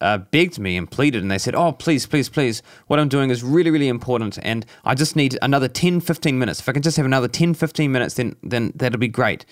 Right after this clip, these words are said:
Uh, a-, and so obviously I needed to start the lesson, so I just relented and said, "Okay, that's fine, you can keep the room." Uh, and I left and found, uh, I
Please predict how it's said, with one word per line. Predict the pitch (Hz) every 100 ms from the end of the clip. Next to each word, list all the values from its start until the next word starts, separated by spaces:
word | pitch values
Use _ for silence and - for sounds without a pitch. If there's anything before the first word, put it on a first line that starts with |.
| - - - - -
Uh, | 107 110 104 -
a-, | 104 -
and | 110 104
so | - 110 104
obviously | - 117 120 -
I | 104
needed | 101 107 90
to |
start | 95 113 95
the | 101
lesson, | 95 98 107 107
so | - 101 90
I | 101 98
just | - - -
relented | 104 104 101 -
and | 101
said, | - 80
"Okay, | 104 - 92
that's | 92 -
fine, | 92 90
you | 90
can | -
keep | 87 -
the | 82
room." | 82 85 107 - - - - -
Uh, | 101 80
and | 113
I | 110
left | 139 82 - - - - -
and | 95 95
found, | - 107 104 101 -
uh, | 90 92 82 - - -
I | -